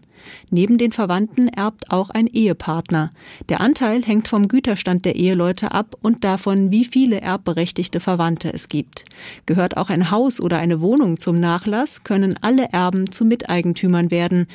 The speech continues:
Dann entsteht eine Erbengemeinschaft, in der alle gemeinsam entscheiden müssen, was mit der Immobilie passiert.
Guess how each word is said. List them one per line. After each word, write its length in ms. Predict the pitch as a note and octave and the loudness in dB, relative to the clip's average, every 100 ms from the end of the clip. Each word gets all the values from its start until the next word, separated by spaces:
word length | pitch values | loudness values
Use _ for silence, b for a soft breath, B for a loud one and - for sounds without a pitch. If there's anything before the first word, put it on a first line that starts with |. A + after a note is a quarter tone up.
| B B | B B
Dann 180 | - D#3+ | -4 -2
entsteht 440 | F3 - F#3 F#3 | -2 -2 -2 0
eine 240 | E3+ E3 - | -2 -2 0
Erbengemeinschaft, 1040 | F3 A3 G#3+ F#3 F3 F3+ - G3+ G3+ - | -2 2 2 2 0 -2 -2 -4 -4 -6
in 180 | - E3+ | -2 0
der 240 | E3+ E3 | 0 0
alle 240 | - B3 A#3+ | 0 0 2
gemeinsam 560 | F#3+ E3+ G#3 A3 G#3 | 0 0 2 2 0
entscheiden 500 | - F3+ F3+ F3+ F3+ | -2 -4 -2 2 2
müssen, 400 | E3+ D#3+ F3 E3+ | 2 0 -2 0
was 220 | E3 F#3 | -2 -2
mit 200 | A3 G3+ | -2 0
der 100 | F#3 | -2
Immobilie 560 | F3 F3+ E3+ E3+ E3 D#3+ | 0 0 0 -2 0 -2
passiert. 640 | - A3+ - G3 D3+ - | -2 -6 -2 -2 -2 -6